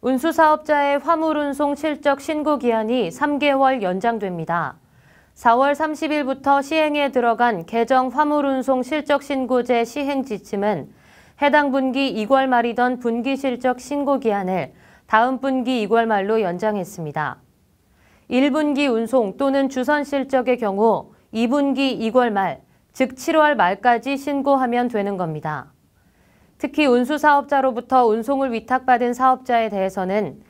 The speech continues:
일 분기 이 개월 말에 십 일을 더한 기간에서 이 분기 이 개월 말에 십 일을 더한 기간으로 늘렸습니다.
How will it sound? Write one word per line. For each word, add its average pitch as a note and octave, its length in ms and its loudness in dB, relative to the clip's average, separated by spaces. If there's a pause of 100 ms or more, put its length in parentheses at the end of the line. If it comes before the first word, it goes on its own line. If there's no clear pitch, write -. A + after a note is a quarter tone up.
(140)
일 A#3+ 200 0
분기 C4+ 440 0
이 A3 160 -4
개월 B3+ 200 4
말에 A#3 320 2
십 B3 240 -4
일을 C4+ 240 0
더한 A#3 340 0
기간에서 G3+ 720 -2 (280)
이 A#3+ 160 0
분기 C#4 500 0
이 G3+ 40 -6
개월 A#3 200 2
말에 A3 280 2
십 B3 220 -4
일을 C4 220 0
더한 A3 340 -2
기간으로 G#3+ 520 0
늘렸습니다. F#3 840 -4